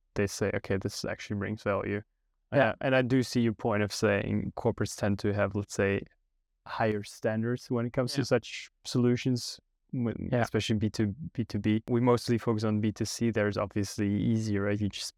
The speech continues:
Speaker 1: dump a solution that's
Speaker 2: Yeah.
Speaker 1: somewhat solving the needs, but that's, yeah, not really more than that.
Speaker 2: Yeah, and, and from a practical point of view, I always would recommend for a founder to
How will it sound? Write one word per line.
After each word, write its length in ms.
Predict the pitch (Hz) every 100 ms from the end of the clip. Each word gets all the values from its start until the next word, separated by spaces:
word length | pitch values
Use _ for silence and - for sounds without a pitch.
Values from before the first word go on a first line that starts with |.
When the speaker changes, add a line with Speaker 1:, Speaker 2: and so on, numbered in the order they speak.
| _
Speaker 1:
dump 200 | 107 101
a 60 | 113
solution 500 | - 110 117 113 107
that's 340 | 104 - - - _ _ _ -
Speaker 2:
Yeah. 160 | 127 117
Speaker 1:
somewhat 420 | 147 143 131 117 - _ _ _ _ _ 143
solving 420 | - 156 147 135 123
the 60 |
needs, 400 | 120 135 131 -
but 160 | - 104
that's, 200 | 113 - _ _ _ _ _ _ _ _ _ _ _
yeah, 180 | 113 98 - _ -
not 180 | 127 107
really 380 | 117 110 104 -
more 240 | 147 143
than 160 | 123 120
that. 200 | 117 117 - _ _ _ -
Speaker 2:
Yeah, 100 | 127
and, 80 |
and 220 | 127 127 117
from 140 | 135
a 80 | 127
practical 460 | - 131 135 131
point 240 | 127 127 127
of 100 | 120
view, 160 | 110
I 260 | 95 123 131
always 500 | 110 123 120 120 -
would 120 | 123
recommend 480 | - 123 120 120 117
for 220 | - 113
a 20 | 113
founder 420 | - 123 139 127
to 340 | - 117 117